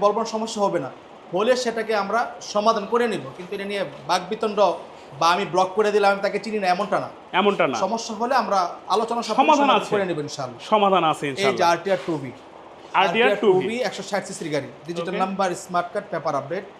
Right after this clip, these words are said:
Speaker 1: টু বি গাড়ি খান মোটরস থেকে পেয়ে যাবেন আজকের ধামাকা শুধুমাত্র পঁচাশি হাজার টাকা।
Speaker 2: পঁচাশি হাজার?
Speaker 1: Only পঁচাশি হাজার
Speaker 2: ভাই, এটা
Speaker 1: টাকা।
Speaker 2: একশো ষাট না?
Speaker 1: জি, এবং পেপারসও লেখা থাকবে, যে এইখানে লেখা আছে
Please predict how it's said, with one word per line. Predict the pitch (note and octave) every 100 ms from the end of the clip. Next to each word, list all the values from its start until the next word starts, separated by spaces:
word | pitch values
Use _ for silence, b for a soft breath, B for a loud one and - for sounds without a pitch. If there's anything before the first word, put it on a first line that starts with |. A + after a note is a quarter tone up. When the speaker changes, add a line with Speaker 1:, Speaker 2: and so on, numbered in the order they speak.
| B B B - -
Speaker 1:
টু | F#3+
বি | G3+ G3
গাড়ি | G3 F#3+
খান | F3 E3+
মোটরস | D#3+ -
থেকে | F3+ F3+ F3+
পেয়ে | F3+ E3+
যাবেন | F3 F#3 E3
আজকের | D3+ - G3 D3
ধামাকা | D3 D3+ E3+ G3 - - -
শুধুমাত্র | F#3+ F#3 D#3+ C3 E3 G3 -
পঁচাশি | E3 D#3 - C#3
হাজার | A#2+ -
টাকা। | - - -
Speaker 2:
পঁচাশি | A#3 C#4 C4+ A3
হাজার? | E3 B2+ D#3
Speaker 1:
Only | F3 F3+ G3+ G3+
পঁচাশি | E3 D3+ D3 D3+
হাজার | C3 D3
Speaker 2:
ভাই, | G#3
এটা | A#3
Speaker 1:
টাকা। |
Speaker 2:
একশো | A3+ A#3
ষাট | A3 A3 C4
না? | F4 - D3+
Speaker 1:
জি, | C#3+ - - -
এবং | E3 F3+ F3+
পেপারসও | F#3 F3 F#3 - F#3
লেখা | F3 E3
থাকবে, | D#3 D3+ D3+ D#3
যে | F#3+
এইখানে | F#3+ F#3
লেখা | F#3+ F#3 E3+
আছে | E3+